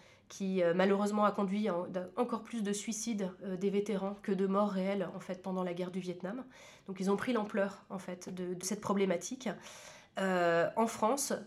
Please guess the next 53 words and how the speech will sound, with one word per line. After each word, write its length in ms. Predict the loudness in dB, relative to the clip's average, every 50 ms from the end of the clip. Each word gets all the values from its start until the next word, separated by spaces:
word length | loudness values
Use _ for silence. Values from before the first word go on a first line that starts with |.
| -4 -2
euh, 600 | 0 0 0 2 2 2 2 2 2 2 2 0
il 80 | 0 0
y 80 | 0
a 60 | 0
des 100 | 2 0
recherches 400 | 0 0 -2 -2 -2 -4 -4 -6
qui 80 | -8 -8
commencent 360 | -6 -4 -4 -4 -4 -6 -6
à, 160 | -8 -8 -8 -12 -16 -20 -20 _ _ -6
à 80 | -4
sortir 360 | -2 -2 -4 -4 -2 -2 -2 -2
de 80 | -2
plus 220 | -4 -2 -2 -2 -2
en 80 | -2
plus. 300 | -2 -2 -4 -4 -4 -4
Et 40 | -4
puis, 280 | -4 -4 -4 -2 0 0
bah, 140 | 0 -2 -2 -4 -8 -6
du 140 | -6 -6 -4
coup, 100 | 0 0
il 60 | 0
y 20 |
a 40 | 2
des 160 | 2 0 0
initiatives 540 | 2 0 0 0 0 -2 -4 -4 -6 -8 -6
comme 160 | -4 -2 -2
la 80 | -2 -2
Maison 220 | -2 -2 -2 -2
des 100 | -2 -2
Femmes 320 | -2 -2 -2 -4 -2 -4 -6
qui, 320 | -8 -6 -6 -6 -6 -6 -8 -12 -20 -20 -14 -4 0
euh, 160 | 2 2 2
se 160 | 0 -2 -4
sont 160 | -2 -2 -2
créées 380 | 0 0 0 0 0 0 -2 -4 -6 -14 -20 -20 -10 -4
pour 180 | 0 4 6 6
avoir 260 | 8 8 8 6 6
une 120 | 6 4
approche 480 | 4 2 2 0 -2 -2 -2 -2 -4 -4 -4 -2
absolument 440 | -2 -4 -2 0 0 2 2 2 2
globale, 640 | 2 4 4 4 4 4 2 2 0 -2 -4 -6 -8 -12 -20 -20 _ -8 -4
euh, 220 | -2 -2 -2 -2
de 320 | -2 -2 -2 -2 0 0
la 160 | 2 2 2 2
vie 120 | 0 0
de 40 | -2
la 100 | -2 -2
femme, 300 | -4 -4 -6 -6 -6 -8 -10 -14 -18 _ -6
donc 160 | -4 -2 0
à 60 | 2
la 100 | 2 2
fois 160 | 2 2 0 0
médicale, 520 | 0 0 -2 -4 -4 -2 -2 -2 -4